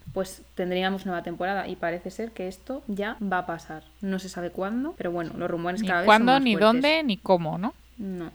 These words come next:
Speaker 1: ¿dónde? Supongo que en Londres.
Speaker 2: No, digo plataforma.
Speaker 1: Bueno, supongo que la B B C y luego ya veremos.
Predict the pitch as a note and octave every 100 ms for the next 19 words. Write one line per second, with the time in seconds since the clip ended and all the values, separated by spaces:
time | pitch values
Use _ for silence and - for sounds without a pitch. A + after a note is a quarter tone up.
0 | - F#3+ F#3 A3+ A#3 G#3+ G#3 G#3+ F3+ F3
1 | E3+ E3 D3+ G3+ F3+ F#3 G#3 G#3+ F3+ -
2 | F#3+ F3+ E3+ - G3+ G3 F#3 F3+ F#3 G3
3 | F#3+ F3 E3+ F#3 F#3 - F3+ E3+ E3+ E3+
4 | F3 E3 D#3+ D#3 D#3+ D#3+ -